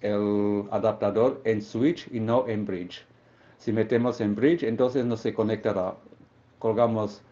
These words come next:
switch y aceptar. Bueno, ahora necesitamos el C D de PlayStation Network Adapter, que ya lo tengo aquí configurado.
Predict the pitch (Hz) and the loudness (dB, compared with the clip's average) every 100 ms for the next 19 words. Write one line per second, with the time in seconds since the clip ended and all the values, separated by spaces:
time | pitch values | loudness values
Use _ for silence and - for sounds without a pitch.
0 | - - 135 202 202 - - - - - | -20 -2 2 2 0 -12 -20 -20 -20 -20
1 | - - - - 127 - - - - - | -20 -20 -14 -2 -2 -2 -6 -20 -20 -20
2 | - - - - - 113 117 110 - 90 | -20 -20 -20 -16 -6 -4 -2 -4 -4 -8
3 | - - - - - - - - - - | -10 -20 -20 -20 -20 -20 -18 -16 -16 -20
4 | - - - - - - 160 151 131 120 | -20 -20 -18 -18 -18 2 6 6 6 6
5 | 135 139 156 156 160 170 156 131 117 113 | 8 8 6 4 0 2 4 4 4 2
6 | 127 127 - 117 123 180 151 117 113 110 | 4 2 4 2 4 4 6 6 6 4
7 | 123 - 131 - 113 110 110 117 120 110 | 0 2 0 2 2 2 4 2 4 2
8 | 104 120 - 180 185 - - - - - | 4 4 4 2 2 -8 -18 -16 -16 -16
9 | - - - - - - - - - - | -16 -16 -16 -16 -16 -16 -16 -14 -10 -4
10 | 113 120 120 117 113 110 113 113 110 117 | 2 4 4 4 2 2 0 -4 -4 -2
11 | 101 117 139 180 | 2 4 6 2